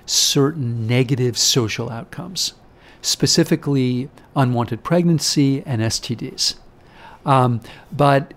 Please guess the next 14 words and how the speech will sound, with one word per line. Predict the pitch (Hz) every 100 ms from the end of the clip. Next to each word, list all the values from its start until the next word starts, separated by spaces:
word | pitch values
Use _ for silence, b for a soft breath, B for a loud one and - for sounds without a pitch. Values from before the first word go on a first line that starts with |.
| -
in | 151
continental | - 214 269 175 135 120
Europe, | 113 110 131 143 190
especially | 143 - 196 202 156 135
Scandinavia, | - 131 113 110 147 131 131 175 - B B B
um, | 147 135 123 117 B
sex | B - 190 190 -
ed | 190
developed | 147 127 135 139 175 175
a |
different | 147 - 170
set | - 190
of | 139
goals, | 165 233 - -